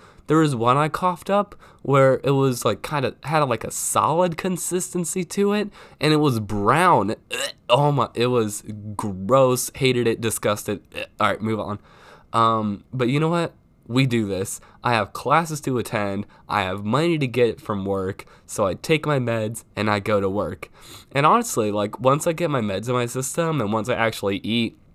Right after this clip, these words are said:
I feel fine. Like, my voice is still scratchy, but that's really, like,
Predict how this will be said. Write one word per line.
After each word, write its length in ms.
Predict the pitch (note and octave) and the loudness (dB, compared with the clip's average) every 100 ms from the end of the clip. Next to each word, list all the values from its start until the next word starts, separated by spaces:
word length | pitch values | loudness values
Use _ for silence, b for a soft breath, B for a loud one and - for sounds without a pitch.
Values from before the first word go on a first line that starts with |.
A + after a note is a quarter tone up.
| _ _ _ _ _ - | _ _ _ _ _ -4
I 160 | A#2+ | 0
feel 460 | A#2+ - B2 A2 C3 | 0 0 0 0 -2
fine. 460 | - E3+ F#3 G3+ G#3 b b b b b | -2 0 0 -2 -6 b b b b b
Like, 300 | B2+ B2 A2+ | 4 4 4
my 140 | B2+ | 0
voice 360 | A2 A2+ C#3+ - | 2 2 2 0
is 80 | C3+ | -4
still 240 | - A2+ | 0 0
scratchy, 800 | - - A#2 A2 - A2 G2+ G#2 b b b | -2 0 0 0 -2 -2 -2 -4 b b b
but 100 | A#2 | 0
that's 240 | A#2 A2+ | 2 2
really, 220 | B2 A#2+ G#2+ | 2 2 2
like, 280 | F#2+ - | -2 -6